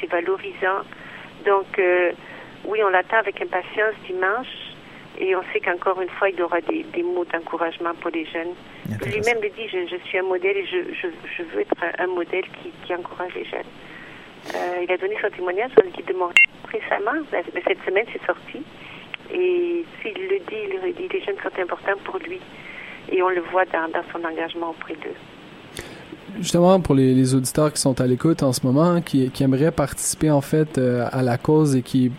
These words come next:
Speaker 3: évidemment, vous avez parlé d'un encan, euh, les gens pourront, euh, pourront être sur place pour, euh, pour miser en fait sur, sur les biens que vous, euh, vous avez offerts de super cadeaux.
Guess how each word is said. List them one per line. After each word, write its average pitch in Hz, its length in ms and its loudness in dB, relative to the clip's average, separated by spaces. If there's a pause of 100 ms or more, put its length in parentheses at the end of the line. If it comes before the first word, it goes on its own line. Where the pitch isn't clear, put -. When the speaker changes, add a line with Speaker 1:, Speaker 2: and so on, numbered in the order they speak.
(320)
Speaker 3:
évidemment, 143 320 6
vous 156 100 4
avez 131 120 6
parlé 135 220 6
d'un 135 220 6
encan, 147 380 4 (320)
euh, 120 80 2
les 120 120 4
gens 127 200 4
pourront, 131 480 4
euh, 117 140 2
pourront 127 260 0
être 127 160 0
sur 127 160 -2
place 143 240 4
pour, 127 220 2
euh, 113 200 2
pour 123 180 -2
miser 120 380 4
en 127 120 2
fait 143 180 2
sur, 120 180 0
sur 131 140 0
les 127 100 4
biens 131 180 4
que 135 60 2
vous, 120 140 2
euh, 117 180 2
vous 117 140 0
avez 120 120 2
offerts 147 260 2
de 139 100 4
super 127 320 2
cadeaux. 151 340 6